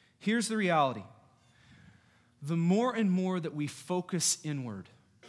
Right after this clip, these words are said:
the more and more that we try to fix ourselves by drilling in and looking in, the more self-centered and self-focused that we become. Let me put it this way. The more and more we look for assurance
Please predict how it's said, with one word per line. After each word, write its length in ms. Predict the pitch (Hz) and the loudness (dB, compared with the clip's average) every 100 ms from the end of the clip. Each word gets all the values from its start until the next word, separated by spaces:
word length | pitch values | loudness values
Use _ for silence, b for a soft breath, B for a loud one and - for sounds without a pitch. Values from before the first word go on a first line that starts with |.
| B B B B _ _ _ _ _ _ - - | B B B B _ _ _ _ _ _ -14 -4
the 100 | 156 | 0
more 340 | 160 214 254 | 4 4 4
and 160 | 226 196 | 2 2
more 220 | 196 190 | 4 2
that 140 | 180 | 2
we 120 | 170 | 0
try 380 | 165 - 202 196 | 0 2 6 6
to 180 | 190 170 | 4 -2
fix 500 | - - 226 220 - 185 | -4 -2 0 4 2 4
ourselves 480 | 185 - 185 180 | 2 4 2 2
by 180 | - 143 | 4 2
drilling 460 | 139 135 214 214 190 | 2 -2 0 0 2
in 240 | 170 170 | 2 2
and 220 | 143 127 | 2 -2
looking 400 | 156 202 220 196 | 0 0 0 0
in, 260 | 180 160 160 | 0 0 0
the 80 | 151 | -2
more 220 | 151 143 | -2 0
self-centered 580 | - 170 - - 196 175 | 2 2 -2 -4 -2 -2
and 100 | 160 | -4
self-focused 840 | 175 147 - 185 185 165 139 - - B B | -2 -4 -4 -6 -6 -4 -8 -8 -16 B B
that 140 | 151 | -2
we 120 | 151 | -2
become. 420 | 151 160 185 151 120 B B | -2 0 2 2 0 B B
Let 60 | 156 | -2
me 100 | 196 | 0
put 140 | 226 | 2
it 80 | 220 | 0
this 180 | 196 - | 0 0
way. 120 | 143 | -4
The 180 | 143 180 | 0 4
more 400 | 170 185 254 277 | 6 6 4 2
and 160 | 233 196 | 2 4
more 240 | 196 190 | 4 4
we 180 | 170 175 | 2 0
look 500 | 156 156 226 226 - B B | 0 2 2 2 -16 B B
for 260 | 214 202 170 | -2 0 0
assurance 760 | 170 - - 214 170 139 - | 0 0 0 2 2 0 -2